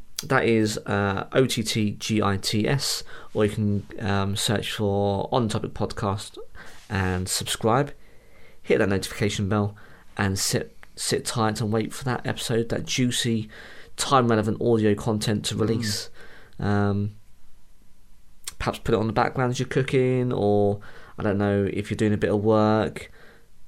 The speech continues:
Speaker 1: pop that YouTube on, stream us in the background, and go grab it wherever you listen to,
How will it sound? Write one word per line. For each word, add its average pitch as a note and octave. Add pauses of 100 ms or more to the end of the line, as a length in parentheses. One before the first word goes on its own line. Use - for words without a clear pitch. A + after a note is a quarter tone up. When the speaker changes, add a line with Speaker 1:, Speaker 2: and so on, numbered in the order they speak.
Speaker 1:
pop -
that A2
YouTube G#2+ (140)
on, A2 (380)
stream A2+
us G#2
in A2
the G#2+
background, G#2
and A2 (720)
go A#2
grab A2+
it G#2+
wherever A2
you A2+
listen A2+
to, A#2